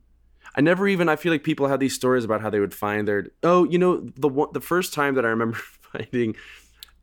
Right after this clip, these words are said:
um, I, I was, I never received pornography or was offered it or anything, but I do remember there was a <laughs> time where, uh,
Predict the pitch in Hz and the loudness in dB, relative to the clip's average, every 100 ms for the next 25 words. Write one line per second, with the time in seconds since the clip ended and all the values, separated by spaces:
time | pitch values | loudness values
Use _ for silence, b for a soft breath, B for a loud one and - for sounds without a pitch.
0 | - 131 123 123 127 101 - 110 - - | -4 0 0 0 -2 -4 -12 -18 -10 -4
1 | 143 185 151 139 151 147 170 127 - 123 | 0 0 2 2 2 2 0 -2 -2 -2
2 | 117 117 104 101 98 104 101 98 - 95 | -2 -4 -2 -4 -6 -4 -4 -4 -4 -2
3 | 92 90 90 _ _ - - 95 92 92 | -2 -4 -8 _ _ -20 -20 -10 -2 -2
4 | 87 92 90 87 87 87 90 87 104 - | -2 -4 -2 -2 -4 -6 -6 -2 -2 -2
5 | 104 98 127 120 113 107 104 101 95 95 | -4 -2 0 0 0 0 0 -2 -2 -6
6 | - - 107 - 98 95 B B B - | -12 -14 -14 -10 -12 -14 B B B 0
7 | 107 101 98 - 98 92 90 | 2 2 0 0 -2 0 -2